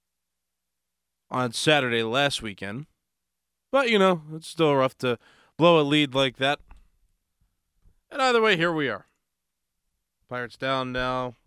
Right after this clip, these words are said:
Uh, you know, still obviously not gonna make five hundred this year. Uh, there's some good signs, though. Oneil Cruz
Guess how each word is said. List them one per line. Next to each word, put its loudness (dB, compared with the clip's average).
Uh, -12
you -16
know, -14
still -10
obviously -10
not -10
gonna -10
make -10
five 4
hundred 0
this -6
year. -4
Uh, -10
there's -4
some -6
good 0
signs, 0
though. 4
Oneil 2
Cruz 0